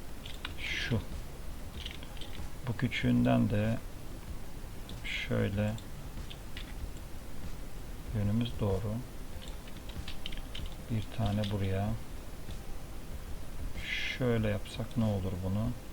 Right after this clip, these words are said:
Bunu buraya alsak. Okulu böyle çevirsek, değil mi? Sanırım iki tane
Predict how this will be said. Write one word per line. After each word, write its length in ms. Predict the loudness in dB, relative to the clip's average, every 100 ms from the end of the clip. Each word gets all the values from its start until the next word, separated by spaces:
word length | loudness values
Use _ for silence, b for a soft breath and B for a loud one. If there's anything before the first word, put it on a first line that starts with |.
| -4 0
Bunu 160 | 2 2 2
buraya 240 | 2 4
alsak. 360 | 2 0 -2 -2 -2 -4 -4 -6 -4 -4 -4 -6 -4 -4 -4 -4 -2
Okulu 420 | -4 -2 -2 0
böyle 260 | 2 2 0
çevirsek, 840 | 0 0 0 0 0 -2 -2 0
değil 120 | 2
mi? 80 | 2 0 -4 -6 -6 -6 -6 -6 -6 -6 -6 -6 -4 -4 -4 -4 -6 -6 -6 2
Sanırım 440 | 10 12 12 8
iki 180 | 2 6
tane 300 | 8 10